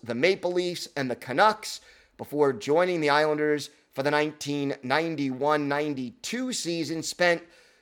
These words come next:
three years with the Islanders, ninety-one ninety-two through ninety-three ninety-four, and then finished his career with a year with the Anaheim Mighty Ducks and then one season in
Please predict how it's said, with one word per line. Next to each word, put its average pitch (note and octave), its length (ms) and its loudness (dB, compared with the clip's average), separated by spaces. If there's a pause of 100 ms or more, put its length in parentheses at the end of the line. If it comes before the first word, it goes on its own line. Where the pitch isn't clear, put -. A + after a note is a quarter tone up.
(120)
three D4 320 0
years G#3+ 400 4
with D#3 140 0
the D3 100 4
Islanders, C#3+ 460 6
ninety-one D3+ 560 2
ninety-two D3 600 -2
through E3 340 -4
ninety-three D#3 760 -2
ninety-four, D3+ 800 0
and D3 100 4
then C#3+ 200 2
finished F3 360 -6
his D3 160 -8
career B2+ 480 0 (500)
with D3 160 0
a C3+ 60 -2
year E3+ 260 0
with F3 160 0
the C#3 260 -4 (220)
Anaheim D3 640 2
Mighty C3+ 320 2
Ducks G3+ 400 2
and D3 120 -2
then D3 300 0
one D3+ 300 0
season C#3 500 -4
in C3+ 440 -2